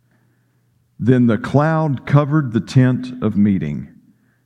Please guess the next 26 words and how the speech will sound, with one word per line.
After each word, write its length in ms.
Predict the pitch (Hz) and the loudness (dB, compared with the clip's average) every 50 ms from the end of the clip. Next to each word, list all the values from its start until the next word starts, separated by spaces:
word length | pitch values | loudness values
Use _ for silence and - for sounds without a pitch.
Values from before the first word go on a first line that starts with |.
| _ _ - | _ _ -2
and 160 | 107 107 98 | 0 2 2
the 60 | 95 | 2
glory 420 | 87 82 101 110 123 127 127 131 135 | 2 2 2 2 2 2 2 2 2
of 80 | 120 | 2
the 80 | 110 131 | 0 0
Lord 340 | 123 110 107 104 101 98 85 | 2 2 2 0 0 -2 -4
filled 300 | - - 104 110 98 90 | -2 -2 0 0 0 -2
the 60 | 98 | -4
tabernacle. 760 | - 107 95 95 92 78 78 78 71 67 67 - - - - - _ _ _ _ _ _ _ _ _ - - - - - - _ _ - _ _ - | -2 0 0 0 -2 -2 -4 -6 -6 -8 -8 -10 -14 -16 -16 -18 _ _ _ _ _ _ _ _ _ -20 -20 -20 -20 -20 -20 _ _ -20 _ _ 0
And 240 | 131 131 127 123 120 | 0 2 2 4 4
Moses 560 | 139 160 180 190 175 151 175 190 165 - 131 | 4 2 2 0 0 0 0 -2 -2 0 0
was 180 | 139 135 92 | 0 0 2
not 400 | 104 123 131 143 160 160 - - | 2 2 2 2 0 -2 -4 -2
able 320 | 135 143 139 131 120 127 123 | 0 0 2 2 0 -2 -2
to 220 | - - 120 - - | 0 -2 -2 0 2
enter 280 | 139 139 117 110 110 | 0 2 2 2 0
the 120 | 90 104 104 | 0 -2 -2
tent 340 | - - 120 120 127 123 | 0 2 2 2 2 0
of 100 | 127 110 | 0 0
meeting 360 | 120 107 101 101 95 101 101 92 | 2 4 4 4 4 4 4 2
because 440 | 101 101 - 104 101 104 98 82 | 0 -2 -2 -2 -2 -2 -2 -2
the 60 | 104 101 | -4 -6
cloud 440 | - - 98 98 95 95 98 87 | -4 -2 0 0 0 0 -2 -4
settled 380 | - - 107 92 87 90 87 90 | -4 -4 -2 -2 -2 -2 -2 -2
on 180 | 85 78 71 - | -2 -4 -4 -6
it. 240 | 57 - - - | -10 -12 -16 -20